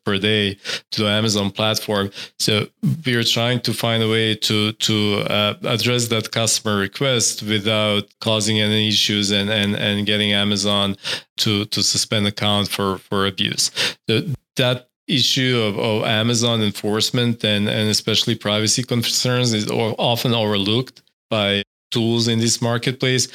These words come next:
but there's a real risk of, of, uh, getting customer account, uh, suspended by, uh, not following the,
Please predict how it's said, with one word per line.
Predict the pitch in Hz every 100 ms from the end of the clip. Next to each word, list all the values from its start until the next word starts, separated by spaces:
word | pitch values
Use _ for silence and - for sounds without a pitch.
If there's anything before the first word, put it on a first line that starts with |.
| - -
but | 120
there's | 110 120 117
a | 120
real | 127 135 135 123 113 - -
risk | 127 117 123 107 - - -
of, | 101 101 98
of, | - 110 104 101 95
uh, | 101 98 98 101 117
getting | 104 110 107 110
customer | 98 110 104 - 110 104
account, | 101 - 107 104 101 101 95
uh, | 101 98
suspended | 92 - 95 - 113 107 104 101 95
by, | 101 101
uh, | 101 110
not | 104 101
following | - 101 104 101 98
the, | 95 107